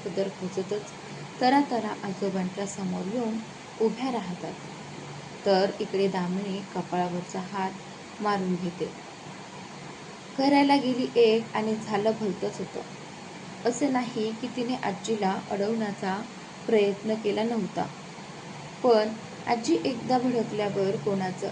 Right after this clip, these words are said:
ऐकायला तयार होतील का? तर खरं, आता तर घरातले बाकी सगळे पण जमा झाले होते. "आई,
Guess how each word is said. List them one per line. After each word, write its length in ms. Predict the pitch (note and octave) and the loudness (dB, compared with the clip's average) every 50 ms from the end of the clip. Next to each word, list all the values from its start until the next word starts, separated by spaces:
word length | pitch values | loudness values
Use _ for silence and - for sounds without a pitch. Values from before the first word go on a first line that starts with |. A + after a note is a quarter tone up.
| - - | -4 -4
ऐकायला 440 | F#3+ F3+ D3 G3+ G#3+ G#3 G3+ G#3+ A#3+ A#3 - | -4 -4 -2 -2 0 0 0 0 -2 -2 -2
तयार 240 | G#3+ G3 F#3+ F#3+ G3 | -2 0 0 -2 -2
होतील 400 | G3 G3 F#3 F3 - A#3 B3+ C4 | -4 -4 -4 -4 -2 -2 -2 -2
का? 180 | - A#3+ A#3 A#3 - - - - - - - - - - - - - - - - - - - | -2 -2 -2 -2 -4 -6 -8 -10 -10 -10 -10 -10 -10 -10 -10 -10 -10 -10 -10 -10 -6 0 4
तर 180 | A#3+ A#3 A3+ A#3+ A#3 - | 6 6 6 4 2 0
खरं, 200 | A3 G3+ G3 F#3+ - - - - - - - - - - - - - - - - - - - - - - - - - - - - - - - - - - - - - - - | 0 0 0 0 -2 -4 -8 -8 -8 -10 -10 -10 -12 -12 -14 -14 -14 -14 -14 -14 -14 -14 -14 -14 -14 -14 -14 -14 -14 -14 -14 -14 -14 -14 -14 -12 -12 -12 -12 -10 -10 -4 0
आता 320 | A#3 B3 B3 - - C#4 C#4+ C4+ | 2 2 2 2 2 0 2 4
तर 140 | D4 C#4+ C#4+ | 4 4 4
घरातले 580 | B3+ B3 A3+ A3+ A#3+ A#3+ A#3 - G#3 G#3+ A3 A#3 | 4 2 2 4 2 2 2 4 4 6 8 8
बाकी 360 | A3+ A3+ G3+ F#3+ - G#3+ A3 A3 | 8 6 4 2 2 0 0 0
सगळे 360 | - A3 G#3+ G3+ G3+ G3 A3 | 0 0 0 2 2 0 0
पण 220 | A3 - A#3 A#3 A#3 | 2 0 0 0 0
जमा 340 | G#3+ A3 G3+ G3 G3 G3 G3+ | 0 0 0 2 2 0 0
झाले 260 | G#3+ A3+ A3 G#3 G#3 | 0 0 0 2 2
होते. 260 | G#3 G3 F#3 - - - - - - - - - - - - - - - - - - - - | 0 0 -2 -2 -4 -4 -6 -8 -12 -12 -12 -14 -14 -12 -12 -12 -12 -12 -12 -10 -8 -4 0
"आई, 300 | G3 F#3+ F#3+ G#3 A#3+ | 2 4 4 4 2